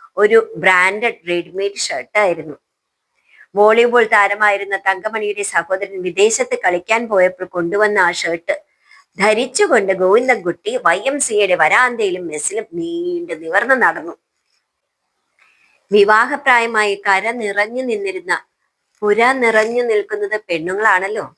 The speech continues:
ഞങ്ങളെ അസൂയപ്പെടുത്തിക്കൊണ്ടുള്ള ഗോവിന്ദൻകുട്ടിയുടെ ആ നടപ്പ്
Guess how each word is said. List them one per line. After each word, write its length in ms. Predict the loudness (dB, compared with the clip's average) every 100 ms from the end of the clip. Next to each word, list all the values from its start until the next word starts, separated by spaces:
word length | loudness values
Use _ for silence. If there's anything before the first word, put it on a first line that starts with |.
| _ _ _ _ _ _ _ _ _ _ _ _ _ _ -2
ഞങ്ങളെ 460 | 2 2 4 2 2
അസൂയപ്പെടുത്തിക്കൊണ്ടുള്ള 1200 | 0 0 -4 -2 -2 -2 -4 -6 -4 -4 -2 0 2
ഗോവിന്ദൻകുട്ടിയുടെ 960 | 2 2 2 0 -2 -2 -2 -4 0
ആ 160 | 0 0
നടപ്പ് 480 | -2 -6 -4 -4